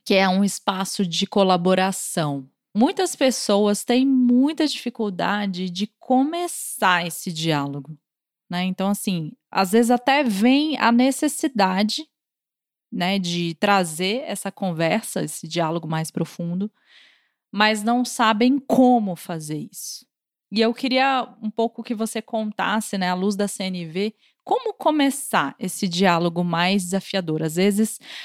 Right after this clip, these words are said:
a gente tem um diálogo, por exemplo, com um companheiro, né, onde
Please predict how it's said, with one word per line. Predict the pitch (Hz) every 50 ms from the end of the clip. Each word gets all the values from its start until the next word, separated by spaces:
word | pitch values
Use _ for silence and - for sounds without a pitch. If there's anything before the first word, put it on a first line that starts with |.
| - - _
a | - -
gente | 165 180 190 196 190 -
tem | - - 190 196
um | 196 190
diálogo, | 175 185 190 180 175 180 180 175 175 -
por | - 190 180
exemplo, | 180 180 175 165 160 165 170 175 175 175 - - 233
com | - - 247
um | 254
companheiro, | 247 269 262 254 247 262 254 247 233 226 220 220 214 220 214 - _ _ _ _ _ _ _ _ _ _ -
né, | 156 180 208 226 240 220
onde | 196 185 185 190 190 175 180 190 196 196 190 185 180 175 165 156 - 233